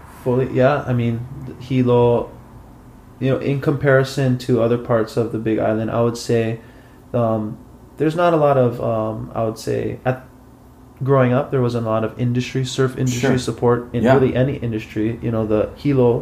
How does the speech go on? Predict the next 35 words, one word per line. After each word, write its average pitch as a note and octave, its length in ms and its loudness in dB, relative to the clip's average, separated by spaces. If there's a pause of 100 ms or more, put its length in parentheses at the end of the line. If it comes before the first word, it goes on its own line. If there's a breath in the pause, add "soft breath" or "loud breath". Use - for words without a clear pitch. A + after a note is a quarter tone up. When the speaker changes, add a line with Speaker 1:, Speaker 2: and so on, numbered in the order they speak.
Speaker 1:
town, A2+ 420 -2 (300 loud breath)
it's - 580 -2 (220)
pretty A#2 220 2
much A#2 320 -2
an, A2 320 0
an G#2+ 160 -6
agricultural A2 1120 2 (600)
town. G2+ 400 -4 (220)
Speaker 2:
Hmm. G2 360 -2
Speaker 1:
Um, A2 160 0
we A2 100 0
don't A#2+ 280 4
really A#2+ 220 4
rely A2 420 4
as A2 180 2
much G#2+ 220 -2
on G2+ 120 -6
tourism. A2+ 640 0 (180)
Speaker 2:
Mm-hmm. G2+ 100 -2
Speaker 1:
A G#2+ 60 0
lot G2+ 240 2
of G#2+ 100 -2
it - 100 -8
comes G#2+ 220 -6
from A2 160 -8
farming G#2+ 640 -2
Speaker 2:
Mm-hmm. G2 200 0
Speaker 1:
or - 20 2
fishing A#2 680 -4 (280)
or A#2+ 80 0
small A#2+ 220 2
Speaker 2:
Fisheries, B2 240 4
Speaker 1:
businesses. G#2 540 -2
Speaker 2:
yeah. - 60 -20 (400 loud breath)
Speaker 1:
So A2+ 340 2